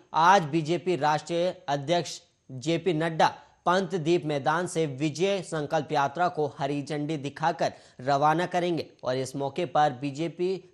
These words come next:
राष्ट्रीय अध्यक्ष जेपी नड्डा, मुख्यमंत्री पुष्कर सिंह धामी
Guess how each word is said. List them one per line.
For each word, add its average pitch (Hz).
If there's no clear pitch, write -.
राष्ट्रीय 156
अध्यक्ष 151
जेपी 147
नड्डा, 160
मुख्यमंत्री 175
पुष्कर 175
सिंह 170
धामी 165